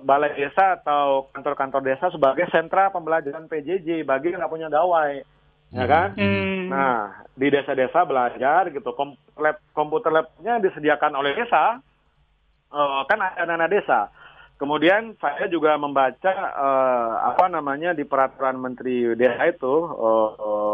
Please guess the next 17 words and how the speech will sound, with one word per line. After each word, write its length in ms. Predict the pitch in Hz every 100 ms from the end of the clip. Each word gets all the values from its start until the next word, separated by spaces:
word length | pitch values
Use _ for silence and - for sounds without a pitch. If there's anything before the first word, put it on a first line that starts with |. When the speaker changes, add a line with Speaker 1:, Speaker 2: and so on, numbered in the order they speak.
| 107
Speaker 1:
Men 160 | 113 110
P 80 | 120
D 80 | 123
T 80 | 120 151
itu 160 | -
ya, 240 | 120 120 -
eh, 400 | 107 104 104 101
de-, 160 | 107 -
Menteri 560 | 117 117 - 120 110 - _ _
apa, 320 | - - 131
Daerah 320 | 123 113 120 117
Tertinggal 440 | 110 113 113 110
dan 240 | 110 107 -
Desa 400 | 117 113 104 95
itu, 180 | - 175
Speaker 2:
Oke. 540 | 175 - 101 - 78
Speaker 1:
eh, 460 | 76 139 143 147